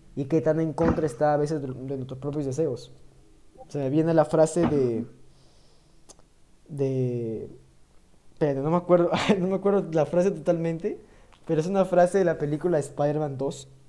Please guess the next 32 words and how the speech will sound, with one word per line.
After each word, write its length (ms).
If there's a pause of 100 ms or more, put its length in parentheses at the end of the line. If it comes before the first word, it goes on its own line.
(1040)
que, 640 (540)
que 100
es, 80
es 140
una 160
escena 400 (1080)
donde 260
un 120
personaje 460
dice 340
que 400 (680)
a 100
veces 260
hacer 140
lo 160
correcto, 580 (1200)
sabemos 440
que 60
es 60
lo 140
correcto, 480 (920)
pero 180
a 40
veces 420
va 60
en 120
contra 540
de 180
lo 160
que 80
nosotros 320
queremos, 500